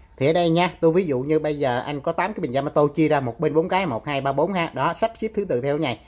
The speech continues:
Đó, bây giờ á, cái cách câu như thế này.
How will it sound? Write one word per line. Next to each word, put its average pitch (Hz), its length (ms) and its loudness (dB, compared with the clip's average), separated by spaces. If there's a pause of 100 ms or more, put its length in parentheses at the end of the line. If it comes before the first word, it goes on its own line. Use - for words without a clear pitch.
(260)
Đó, 143 300 2
bây 139 160 -6
giờ 120 240 0
á, 135 120 -2 (120)
cái 202 100 -4
cách 190 220 -8
câu 139 220 2
như 139 120 -2
thế 165 180 0
này. 143 180 -4